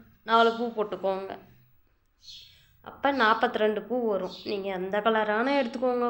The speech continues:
பிரச்சனை இல்லை. இப்படி தான் இருக்கும், பேஸ் இப்படி தான் வரும், வரும். ரெண்டு ரோலுங்க. லஞ்ச் கூடையாவும் எடுத்துக்கலாம், கோயிலுக்கும் கொண்டு போலாம்.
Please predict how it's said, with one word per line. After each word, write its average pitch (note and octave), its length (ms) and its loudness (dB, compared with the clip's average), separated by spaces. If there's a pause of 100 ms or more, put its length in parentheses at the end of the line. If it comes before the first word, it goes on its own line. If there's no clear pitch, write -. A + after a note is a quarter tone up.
(100)
பிரச்சனை G#3 360 -2 (120)
இல்லை. G#3 160 -4 (640)
இப்படி A#3 180 -2
தான் A#3+ 280 4
இருக்கும், A3+ 460 -2
பேஸ் A#3 260 4
இப்படி A#3 260 -2
தான் A3+ 280 0
வரும், A3 300 -4 (460)
வரும். A3+ 360 2 (3000)
ரெண்டு A#3 340 8
ரோலுங்க. A#3 340 6 (3500)
லஞ்ச் G#3 320 -2 (100)
கூடையாவும் A3+ 580 4
எடுத்துக்கலாம், A3+ 540 -2
கோயிலுக்கும் A#3 600 2
கொண்டு G#3+ 300 0
போலாம். A3+ 280 -2